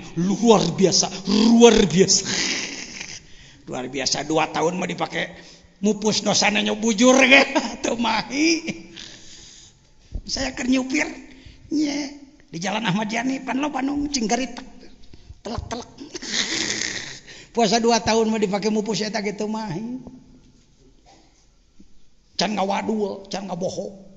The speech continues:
Pantes para wali saumnya sampai dua puluh tahun. Kiai Dimyati, Banten, belum lama wafatnya kan?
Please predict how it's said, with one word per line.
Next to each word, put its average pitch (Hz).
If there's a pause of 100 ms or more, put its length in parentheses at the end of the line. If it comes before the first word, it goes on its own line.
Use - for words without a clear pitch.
(1700)
Pantes 160
para 147
wali 120
saumnya 143
sampai 135
dua 120
puluh 120
tahun. 101 (800)
Kiai 180
Dimyati, 208
Banten, 151 (480)
belum 370
lama 185
wafatnya 123
kan? 139